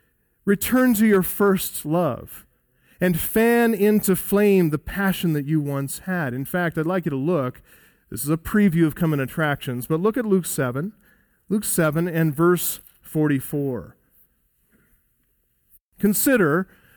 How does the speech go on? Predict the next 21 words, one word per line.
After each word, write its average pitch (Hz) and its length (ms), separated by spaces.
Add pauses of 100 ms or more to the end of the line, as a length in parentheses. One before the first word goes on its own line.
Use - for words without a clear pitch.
(220)
whether 202 240
your 233 380
life, 180 680 (580)
as 165 220
you 254 140
sit 254 320
there 220 200
now, 160 500 (680)
resembles 269 760
more 220 400
the 175 300
cold-hearted 220 1040
Simon 208 760 (800)
or 202 180
the 208 140
fervent 247 640
love 165 480
of 156 140
the 160 120
forgiven 151 640
woman. 143 500